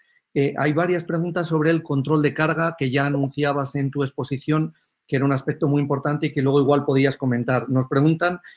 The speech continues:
eh, algunos ejemplos de control de carga en pretemporada y en temporada.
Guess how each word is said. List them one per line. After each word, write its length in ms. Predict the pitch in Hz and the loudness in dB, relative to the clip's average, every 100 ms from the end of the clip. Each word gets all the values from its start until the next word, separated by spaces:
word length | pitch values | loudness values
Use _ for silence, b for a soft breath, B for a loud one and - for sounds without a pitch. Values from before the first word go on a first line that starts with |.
| B B | B B
eh, 380 | 151 143 143 160 | 2 4 4 2
algunos 600 | 135 135 139 160 160 160 | 0 2 4 6 4 2
ejemplos 500 | 147 175 180 170 165 | -2 -2 -2 0 -2
de 100 | 156 | -2
control 500 | 151 139 151 151 151 | 0 -2 0 0 0
de 140 | 156 - | -2 0
carga 500 | 151 147 147 143 - | -2 -2 -2 -4 -4
en 240 | 147 143 | -4 -4
pretemporada 920 | 160 151 151 147 139 143 156 147 143 - | -2 -2 0 -2 -2 0 0 0 -2 -4
y 120 | 143 | -2
en 140 | 147 135 | -2 0
temporada. 680 | 143 135 139 160 175 196 | 0 0 0 0 0 -4